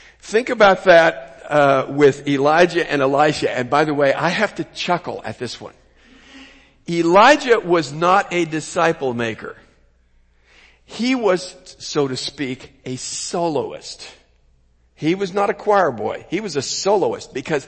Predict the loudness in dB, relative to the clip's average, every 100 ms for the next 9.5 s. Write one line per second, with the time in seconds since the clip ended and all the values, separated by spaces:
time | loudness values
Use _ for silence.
0 | -12 -6 -2 4 4 2 -2 -2 0 2
1 | 2 0 -10 0 6 6 6 -2 -2 -2
2 | 0 -2 -2 -2 -2 -2 0 0 0 -2
3 | -2 -2 -6 -18 -20 -20 -4 6 8 10
4 | 12 12 10 8 4 0 2 8 10 8
5 | 6 2 0 2 2 2 -2 -14 -18 -20
6 | _ _ _ _ _ _ _ _ _ _
7 | _ _ -8 -4 -4 -4 -16 -20 _ _
8 | -14 -14 -16 -14 -12 -12 -18 -12 -2 2
9 | 6 8 8 4